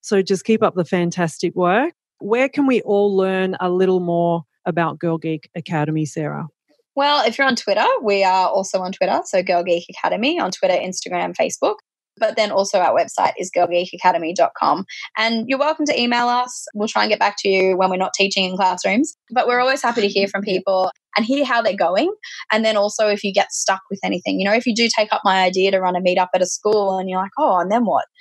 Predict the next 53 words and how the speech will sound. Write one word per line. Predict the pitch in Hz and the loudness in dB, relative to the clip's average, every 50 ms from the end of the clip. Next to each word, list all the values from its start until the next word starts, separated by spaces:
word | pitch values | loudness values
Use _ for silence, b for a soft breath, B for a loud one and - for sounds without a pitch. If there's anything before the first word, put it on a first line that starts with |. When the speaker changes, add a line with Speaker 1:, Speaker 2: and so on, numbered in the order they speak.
| B B B B B | B B B B B
Speaker 2:
You | 240 240 | 0 2
know, | 214 196 196 196 196 202 - _ _ _ _ 254 | 4 4 4 4 2 2 0 _ _ _ _ 0
email | 349 523 523 254 | 2 2 2 2
me, | 180 - - - _ _ - | 0 -2 -8 -14 _ _ -2
because | 208 208 - - 226 214 214 208 202 208 233 - | -2 -2 0 0 2 2 2 0 0 -4 -8 -8
it's | - 214 - | -6 -6 -6
quicker | - - 415 427 - 277 220 | -2 -2 -2 0 2 0 0
if | 208 - | 0 2
you | 233 254 247 | 0 0 2
run | 202 202 196 | 2 0 0
the | 190 180 | 0 0
meetup | 185 208 - 160 156 233 - - | 0 0 2 2 2 2 2 2
and | 202 190 | 2 2
I | 185 | 2
just | 185 185 175 - | 0 0 -4 0
spend | - 196 185 185 - | 0 0 0 0 0
five | - 180 180 190 | 0 0 0 0
minutes | 185 185 180 185 | -2 -2 -2 -2
of | - 190 | -2 -2
my | 190 180 | 0 0
time | 175 - 190 180 | 0 0 0 2
helping | 185 185 185 - - - 196 | 2 2 2 2 0 -4 -4
you | - 214 339 392 - - | -2 0 0 0 0 -2
<laughs> | 392 - - 349 254 277 - 349 320 - - 302 605 587 508 285 | -2 0 0 -2 -2 0 0 0 0 2 2 2 2 2 2 2
than | - 262 254 | 0 0 2
me | 262 262 | 2 2
having | - 277 - 247 247 247 | 2 2 2 0 2 2
Speaker 1:
Yeah. | 262 269 | 0 0
Speaker 2:
to | |
start | - - 233 233 247 208 - | 0 -2 0 0 2 2 2
that | 240 240 | 2 2
up | 233 220 226 | 2 2 2
Speaker 1:
Yeah. | 226 220 | 0 0
Speaker 2:
myself. | 190 208 226 202 190 190 220 247 | 2 2 2 4 4 2 2 0
So | - - 233 220 220 214 214 214 226 - | -2 0 0 2 4 4 2 2 0 -4
we | - 247 254 | -2 -2 0
really | 247 240 254 254 247 247 247 247 247 - | 2 2 2 2 4 2 2 2 0 0
encourage | - 233 226 - - 214 208 214 214 214 214 - - | 0 -2 -2 -2 0 0 2 2 2 0 -2 -2 -2
people. | 202 202 214 208 202 208 | -2 0 0 0 0 2
We | 254 262 | 0 2
don't | 240 254 254 - - | 2 2 0 0 -2
think | - 233 240 - | -2 -2 -2 0
of | 220 | 0
ourselves | 220 208 202 - 202 196 196 208 | 0 0 0 0 0 0 0 0
as | 202 196 214 - - | -4 -8 -8 -2 0
having | - 196 196 196 190 185 185 190 - | 0 2 2 0 -2 -2 -4 -4 -4
competitors. | 214 202 202 208 196 214 226 269 381 440 440 - - - B B B B B B B - | -4 0 0 0 2 2 2 2 2 0 -2 -4 -8 -18 B B B B B B B -4
We | 196 214 | -4 -4
think | 208 - 202 196 196 - | -2 -2 -2 -2 0 0
that | 196 190 185 - - _ | 0 0 0 -4 -6 _
we | 214 202 196 | -2 0 0
need | 196 190 185 - | 0 0 0 0
all | - 208 214 220 220 226 | 0 2 4 4 4 2